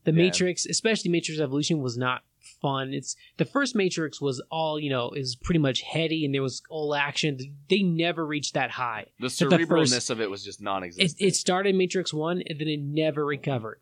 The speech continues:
Speaker 1: 'Cause, like, Matrix one was awesome, and it never reached that same height.
Speaker 2: No,
Speaker 1: It,
Speaker 2: no,
Speaker 1: no, it
Speaker 2: not at
Speaker 1: never
Speaker 2: all.
Speaker 1: did. And two was, well, okay, and three was, what are you doing? And then we, you know, it died, and we're gonna let it die. And then four is like,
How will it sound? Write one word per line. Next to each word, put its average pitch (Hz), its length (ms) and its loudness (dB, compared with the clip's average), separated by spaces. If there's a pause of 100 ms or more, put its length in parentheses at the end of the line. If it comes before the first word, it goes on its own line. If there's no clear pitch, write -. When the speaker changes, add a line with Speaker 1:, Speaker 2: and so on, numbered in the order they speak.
(100)
Speaker 1:
'Cause, 151 200 2
like, 147 140 0
Matrix 170 340 0
one 151 160 2
was 127 220 -2 (100)
awesome, 135 460 -4
and 127 100 -6
it 139 160 -6
never 147 500 -2
reached 127 300 -8
that 117 160 -4
same 120 220 -6
height. 117 300 -6 (180)
Speaker 2:
No, 98 260 -2
Speaker 1:
It, - 40 -4
Speaker 2:
no, 82 120 -2
Speaker 1:
no, - 80 -2
it - 40 -2
Speaker 2:
not 107 120 2
at 156 40 4
Speaker 1:
never 156 180 2
Speaker 2:
all. - 80 -8
Speaker 1:
did. - 60 -16 (320)
And 170 320 -2
two 233 260 2
was, 190 340 0
well, 277 540 0
okay, 214 420 2
and 160 160 0
three 185 220 2
was, 156 400 2
what 180 200 -2
are 160 40 0
you 143 140 0
doing? 131 520 -4
And 170 120 0
then 202 120 4
we, 185 100 -2 (300)
you 226 160 -4
know, 247 160 2
it 240 220 -2
died, 226 360 0
and 143 140 -2
we're 160 100 2
gonna 180 140 0
let 185 160 2
it 165 120 -8
die. 139 340 -2
And 143 80 2
then 135 180 -2
four 233 160 2
is 185 100 2
like, 175 200 -2